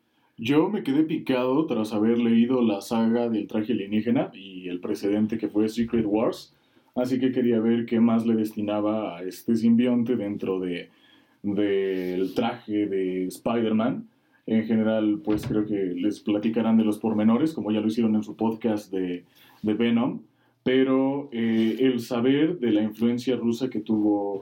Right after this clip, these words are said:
este cómic, eh, de la libertad creativa que tuvo el, el escritor,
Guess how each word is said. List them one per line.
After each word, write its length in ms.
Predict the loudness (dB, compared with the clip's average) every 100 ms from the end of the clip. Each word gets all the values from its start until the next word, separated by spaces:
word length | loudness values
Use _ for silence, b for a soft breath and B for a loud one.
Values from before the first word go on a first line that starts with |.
| -2
este 380 | -2 0 -2
cómic, 680 | 0 2 4 6 4 2 -10 b b b b
eh, 400 | 0 0 2 0
de 80 | 0
la 120 | 0
libertad 420 | 0 -2 0 -4 -2
creativa 520 | -2 0 2 2 2
que 140 | 0 -2
tuvo 340 | 0 2 0
el, 220 | -2 -6
el 240 | -4 -4 -4
escritor, 720 | -6 -6 -2 0 0 -2